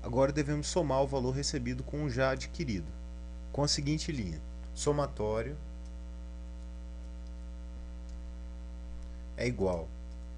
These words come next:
somatório mais valor.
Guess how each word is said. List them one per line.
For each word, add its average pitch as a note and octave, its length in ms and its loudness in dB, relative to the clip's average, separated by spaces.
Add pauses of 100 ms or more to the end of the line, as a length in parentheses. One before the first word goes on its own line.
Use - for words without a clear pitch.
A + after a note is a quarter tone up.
(580)
somatório A#2 760 0 (3750)
mais A2+ 260 6
valor. B2+ 320 6